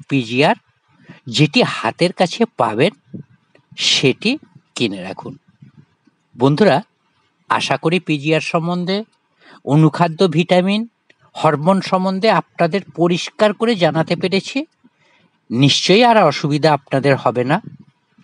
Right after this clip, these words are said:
এরপরও যদি কোনো বন্ধুর প্রশ্ন থাকে, গোটা ভিডিওটি দুবার করে দেখে বুঝতে না পারলে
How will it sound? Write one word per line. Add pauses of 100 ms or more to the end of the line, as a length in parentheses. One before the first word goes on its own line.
(220)
এরপরও
যদি
কোনো
বন্ধুর (540)
প্রশ্ন
থাকে, (800)
গোটা
ভিডিওটি
দুবার
করে
দেখে (520)
বুঝতে
না
পারলে